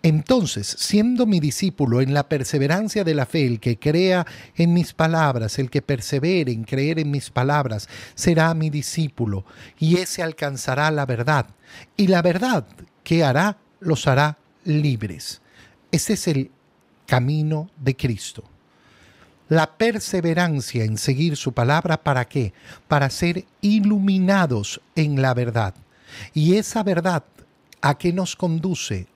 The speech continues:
A la liberación. ¿Cuál liberación?, le preguntaron a Jesús.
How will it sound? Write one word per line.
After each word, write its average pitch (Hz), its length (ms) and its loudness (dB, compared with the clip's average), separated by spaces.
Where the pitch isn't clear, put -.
A 139 80 0
la 123 300 -2
liberación. 151 1300 0
¿Cuál 233 320 2
liberación?, 220 640 -2
le 180 100 2
preguntaron 131 560 -2
a 123 60 0
Jesús. 175 540 -4